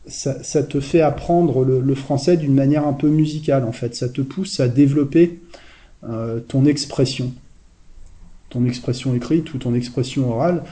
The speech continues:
ou de la même manière qu'on te fait faire des dissertations sur de sujets, des sujets qui n'ont aucun intérêt, euh, mais en tout cas ça s'appelait comme ça, c'est pour travailler l'expression écrite.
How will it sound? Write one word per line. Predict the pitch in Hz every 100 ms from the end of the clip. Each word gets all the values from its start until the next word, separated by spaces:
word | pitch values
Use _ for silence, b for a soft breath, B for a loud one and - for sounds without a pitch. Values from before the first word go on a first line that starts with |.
| B B -
ou |
de | 135
la | 139
même | 143
manière | 139 143 156 156
qu'on | - 127
te | -
fait | 123 127
faire | - 139
des | 120
dissertations | 120 123 - 135 135 131 160 156
sur | - 113
de | 120
sujets, | - 123 127
des | 123 127
sujets | - 135 156
qui | 156 139
n'ont | 123 -
aucun | 151 147 151 147
intérêt, | 131 123 117 180 - B B B B -
euh, | 117 113 110 104 104 104 107
mais | 120 117
en | 117
tout | 123
cas | 151
ça | 143 - 151
s'appelait | 151 139 131
comme | 127
ça, | 113 170
c'est | 170 -
pour | - -
travailler | - 123 139
l'expression | 151 135 135 - 131 - 135
écrite. | - - -